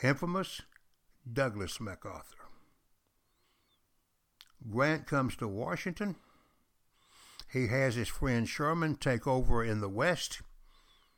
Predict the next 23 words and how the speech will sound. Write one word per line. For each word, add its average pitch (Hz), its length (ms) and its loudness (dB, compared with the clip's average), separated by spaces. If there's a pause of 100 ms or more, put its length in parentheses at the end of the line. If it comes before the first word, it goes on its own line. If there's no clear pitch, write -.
(480)
Sherman's 143 440 2
gonna 127 180 4
go 120 220 2
against 113 240 -2
General 113 320 2
Johnston 139 580 0 (320)
toward 117 300 6
Atlanta, 143 480 2 (1300)
and 104 180 -2
Grant's 135 380 0
going 135 240 0
against 120 340 -2
Robert 117 320 0
E. 117 80 2
Lee 120 400 2 (240)
toward 107 320 -2
Richmond. 98 460 -6 (2250)
And 107 160 0
the 98 60 0
stage 143 580 2
is 143 100 0
set 151 320 0
now 104 440 0